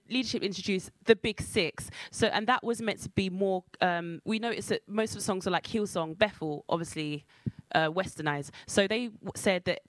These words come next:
um, th-, we have to sing six so-, uh, there's a selection of six songs. We have to pick three of them every single set that we do, and they, they're, the selection is, again, like, it's more culturally diverse, not just Bethel. So we, we were able to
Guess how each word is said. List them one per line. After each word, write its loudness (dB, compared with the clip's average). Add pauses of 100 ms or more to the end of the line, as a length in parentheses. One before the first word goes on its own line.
(220)
um, 2 (120)
th-, -2
we 2
have -4
to -12
sing -2
six -4
so-, 0 (120)
uh, 4
there's -4
a -4
selection 0
of -4
six -4
songs. -2 (260)
We 4
have 2
to -8
pick 0
three 0
of -6
them 0 (140)
every 0
single -2
set -2 (100)
that 0
we -2
do, -2 (300)
and 2
they, 0 (180)
they're, 2 (320)
the 2
selection -2
is, -2
again, -2
like, -2
it's 0
more 2
culturally -2
diverse, -2
not -6
just -8
Bethel. 0
So 4
we, -2 (260)
we 2
were 2
able -2
to 0